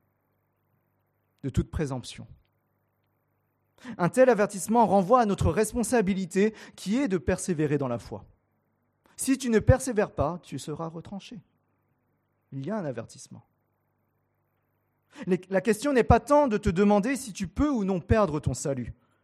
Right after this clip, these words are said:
mais est-ce que tu vas demeurer dans la foi ? Et normalement, un tel avertissement devrait susciter l'effet suivant.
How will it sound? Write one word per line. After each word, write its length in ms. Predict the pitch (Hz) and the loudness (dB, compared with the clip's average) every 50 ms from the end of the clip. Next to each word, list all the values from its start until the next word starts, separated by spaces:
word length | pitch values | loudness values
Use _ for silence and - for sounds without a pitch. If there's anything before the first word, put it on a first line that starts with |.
| _ _ 269 233 160 | _ _ -12 -4 -2
mais 140 | 175 196 - | -2 -2 0
est-ce 180 | 196 214 208 - | -2 -2 -2 -2
que 80 | 247 | -4
tu 160 | 226 - - 185 | -4 -4 -4 -2
vas 180 | 151 185 240 | 2 4 4
demeurer 500 | 233 202 220 190 170 165 131 143 139 139 - - - | 4 4 4 4 4 2 0 -2 -4 -6 -8 -10 -8
dans 120 | 139 143 | -6 -6
la 120 | 135 127 | -6 -6
foi ? 340 | - - - 127 104 - - - _ _ _ _ _ _ _ _ _ _ _ _ _ _ _ _ _ _ _ _ _ _ _ _ _ _ _ _ _ _ _ _ _ _ _ _ _ _ _ _ _ _ _ _ _ _ _ _ _ _ _ _ _ _ _ _ _ _ _ _ _ _ _ _ _ _ _ _ _ _ _ - | -8 -10 -10 -12 -14 -14 -16 -20 _ _ _ _ _ _ _ _ _ _ _ _ _ _ _ _ _ _ _ _ _ _ _ _ _ _ _ _ _ _ _ _ _ _ _ _ _ _ _ _ _ _ _ _ _ _ _ _ _ _ _ _ _ _ _ _ _ _ _ _ _ _ _ _ _ _ _ _ _ _ _ -6
Et 60 | 139 | -4
normalement, 600 | 131 131 143 175 190 185 170 143 127 113 120 139 - _ _ _ _ _ | -2 0 0 0 0 0 -2 -4 -8 -10 -12 -14 -18 _ _ _ _ _
un 120 | - 127 127 | -8 -8 -6
tel 220 | - - 185 175 | -4 -2 0 0
avertissement 600 | 165 139 143 135 - - 131 - - 131 127 131 | 0 0 -2 -4 -6 -8 -12 -12 -10 -8 -6 -6
devrait 300 | 127 127 120 113 120 120 | -6 -6 -6 -6 -6 -8
susciter 480 | - - 160 147 - 151 135 - 151 139 | -8 -10 -12 -12 -12 -12 -10 -8 -6 -4
l'effet 400 | 127 131 123 - - 131 110 - _ _ _ _ | -4 -4 -4 -4 -8 -8 -8 -10 _ _ _ _
suivant. 480 | _ - - - 139 131 104 110 101 - | _ -16 -10 -8 -6 -6 -6 -6 -8 -10